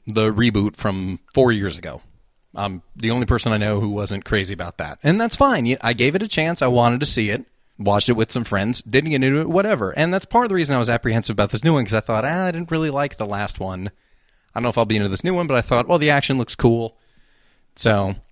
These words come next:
all right, I'll give it a chance. If I'm gonna see it, it's a big movie. I'm gonna go see it in the theater. And that may have been part of the reason I maybe enjoyed the first one a little less. I was willing to grant that. A movie like this should be seen in the theater. Because I live in s-,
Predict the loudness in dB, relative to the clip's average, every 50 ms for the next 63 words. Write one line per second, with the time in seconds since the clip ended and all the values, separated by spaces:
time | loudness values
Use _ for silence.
0 | _ _ _ _ 2 4 4 4 6 6 6 6 6 6 4 4 4 4 2 2
1 | 2 0 0 0 2 2 2 2 0 0 0 0 0 0 -2 -2 -4 -4 -4 -2
2 | 0 0 0 2 2 2 2 2 0 -2 0 0 0 0 0 0 0 0 0 0
3 | 0 -2 0 0 0 0 0 0 -2 -2 -2 -2 -2 -2 -6 -10 -10 -4 -2 0
4 | 2 2 0 0 0 0 0 0 0 0 0 -2 -2 0 0 2 2 2 0 0
5 | 0 0 0 -2 -2 -2 -4 -6 -8 _ _ _ _ -2 0 0 2 2 0 -2
6 | -2 0 0 0 0 0 -4 -6 -6 -6 -6 -4 -4 -4 -4 -4 -4 -4 -4 -6
7 | -4 -4 -6 -4 -4 -6 -4 0 2 2 2 2 2 2 2 0 0 -4 -4 -6
8 | -6 -6 -8 -8 -8 -10 -10 -10 -16 -20 _ _ _ _ _ -2 2 4 6 6
9 | 4 2 -2 -4 -6 -4 -4 -4 -4 -2 -2 -2 -4 -6 -10 _ _ _ _ _
10 | _ _ _ -6 -2 -2 -2 0 -2 -2 0 0 0 0 0 -2 -4 -6 -8 -8
11 | -8 -8 -8 -12 -16 -18 _ _ _ -2 -2 0 2 2 2 4 4 4 6 4
12 | 6 6 4 2 2 0 -4 -4 -6